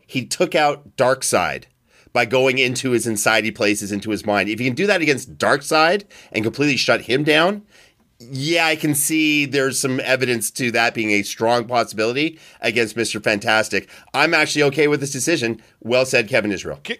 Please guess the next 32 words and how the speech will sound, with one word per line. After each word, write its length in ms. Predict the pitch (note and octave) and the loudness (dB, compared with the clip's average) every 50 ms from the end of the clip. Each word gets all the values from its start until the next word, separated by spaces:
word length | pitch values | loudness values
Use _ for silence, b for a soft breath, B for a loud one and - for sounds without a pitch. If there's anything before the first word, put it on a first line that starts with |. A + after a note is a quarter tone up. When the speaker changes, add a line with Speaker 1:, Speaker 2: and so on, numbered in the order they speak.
| _ - | _ -2
Speaker 2:
can 140 | - A#3 | -2 0
I 140 | B3 C4 D4+ | 2 2 0
tell 320 | D4+ - - B3+ C#4+ C#4+ C#4+ | -2 -2 -2 0 0 0 0
you 200 | C4+ C#4 C4 A#3+ | -2 -4 -2 0
right 220 | A#3 A3 A3 G#3+ F#3 | 0 0 0 -2 -2
now 560 | G3 G3 G3 F#3 F3+ E3+ C#3+ C3 B2+ A#2 - _ | -2 0 2 2 2 2 0 -2 -4 -6 -8 _
that 220 | - F3+ F3+ E3+ D3 | -2 0 0 0 0
when 120 | F#3 F#3 | 0 0
I 100 | F#3 F#3 | 0 0
made 320 | F3+ F3+ G3 G#3+ B3+ B3+ | 0 0 0 0 0 0
my 160 | B3+ A#3+ A3 A3 | -2 0 0 0
original 480 | G#3+ F#3+ G3+ G#3 G3 E3 G#3 G#3 G3 | 0 0 0 -2 -2 -2 -4 -4 -4
point 340 | - - F#3+ G3+ G#3 G#3 - | -4 -4 -2 0 0 0 -2
of 120 | G3 D#3 | -6 -4
going 260 | C#3 F3+ F3+ F#3+ F#3+ F#3+ | -2 0 0 0 -2 -4
inside 420 | F#3 E3+ - F#3+ F3+ F3 F3+ E3+ | -6 -6 -2 0 2 2 2 0
the 60 | D3 D3 | -4 -8
brain 440 | - C#3+ D#3 E3 E3 E3+ E3+ E3+ | -4 0 2 2 2 2 0 -2
and 120 | E3 D3+ C#3+ | -4 -6 -6
disrupting 560 | B2 D3+ - - D3+ D#3 D#3+ - G3 G3 G3+ | -8 -8 -8 0 0 0 0 0 -2 -4 -2
things, 460 | - - G#3+ A3 A3 A3+ G#3 - - B B B B B B | 0 0 0 0 0 -2 -8 -10 -12 B B B B B B
I 160 | E3+ F#3+ G#3 | 0 0 0
thought 300 | - - G#3+ A3+ A#3 A#3+ G3 | 0 0 0 2 2 2 2
I 120 | F#3 G#3 G#3 | 2 0 0
mentioned 680 | F#3+ F3+ F3 F#3 G3 - - A3+ A#3 B3 B3 A3 G#3+ b b b b b | 2 0 0 0 -2 -2 -2 -2 0 -2 -2 -6 -10 b b b b b
that 220 | D3 F#3+ F#3+ F#3 | 0 0 0 0
he 100 | F3+ G3+ | 2 0
had 140 | G3 F#3+ D#3 | 0 0 2
gone 240 | F3 F#3 F#3+ G3 G3 | 2 2 2 2 0
inside 500 | G3+ F#3+ - - G3 F3 F#3 F#3+ F3 B2+ | -2 -6 -4 -2 0 2 2 0 0 0
Darkseid's 640 | F3 F3 F#3 F#3 - - - F3+ F3+ F3 E3 B2+ | 0 2 2 0 -2 -2 0 0 0 0 0 -2
head, 400 | D#3 D#3+ D#3+ F3 F#3+ G#3 A#3 - | 0 0 2 2 2 0 -2 -8